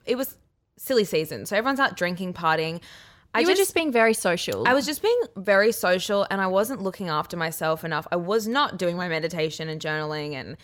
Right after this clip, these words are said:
Speaker 1: eating healthy and consuming way too much sugar, which was just
Speaker 2: Inflaming.
Speaker 1: inflaming my body, raising my cortisol levels. I was just, like, honestly not looking after myself. And then I went away for New Year's to Morocco, which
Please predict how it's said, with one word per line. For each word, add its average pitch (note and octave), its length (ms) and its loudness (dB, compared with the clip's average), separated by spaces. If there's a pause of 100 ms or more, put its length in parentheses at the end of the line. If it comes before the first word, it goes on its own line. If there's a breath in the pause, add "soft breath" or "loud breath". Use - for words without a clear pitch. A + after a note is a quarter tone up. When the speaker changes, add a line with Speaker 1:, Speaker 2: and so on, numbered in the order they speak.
(260 soft breath)
Speaker 1:
eating F3+ 260 0
healthy E3 500 -2
and D#3 240 -6 (280 soft breath)
consuming G#3 560 -4
way C4 240 2
too A#3 160 -4
much F3+ 220 -4
sugar, E3 300 0
which - 180 -4
was E3+ 100 -8
just E3+ 220 -10 (420)
Speaker 2:
Inflaming. F3+ 480 -2
Speaker 1:
inflaming A3+ 680 0
my A#3 120 2
body, F3 300 2
raising G3 340 0
my A3 100 -2
cortisol E3+ 460 0
levels. D#3+ 380 0
I B3 100 2
was D4+ 160 -2
just, F#4+ 160 -6
like, F#4 240 -4
honestly F3+ 600 -4
not E3+ 300 -6
looking E3 280 -4
after D3+ 260 -6
myself. F3 580 -2 (140)
And F#3 160 -2
then F3+ 300 -2
I F#3 100 -2
went F3 180 -2
away D#3+ 440 0 (360 soft breath)
for F3+ 80 -6
New F3 240 -2
Year's A3 800 0 (120)
to E3+ 340 -2 (800)
Morocco, F3+ 580 4
which E3+ 260 -2